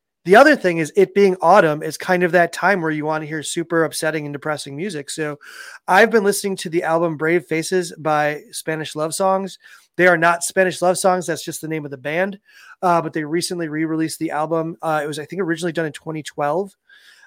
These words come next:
Uh, and they re-released it on a beautiful mint green vinyl through, through, uh, their record company. You should check it out.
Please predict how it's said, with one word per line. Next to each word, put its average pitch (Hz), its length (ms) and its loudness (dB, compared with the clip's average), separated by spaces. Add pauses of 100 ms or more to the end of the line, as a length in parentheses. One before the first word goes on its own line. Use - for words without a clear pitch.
(100)
Uh, 170 240 6
and 156 80 0
they 160 80 0
re-released 175 560 4
it 165 200 2
on 151 380 0
a 147 280 -6
beautiful 151 420 -6
mint 147 260 -10
green 147 260 -10
vinyl 143 380 -4
through, 143 200 -14 (340)
through, 147 260 -10
uh, 139 140 -6
their 143 120 -12
record 143 280 -8
company. 147 360 -10 (580)
You 170 120 -6
should 165 220 2
check 196 200 0
it 185 80 2
out. 175 260 6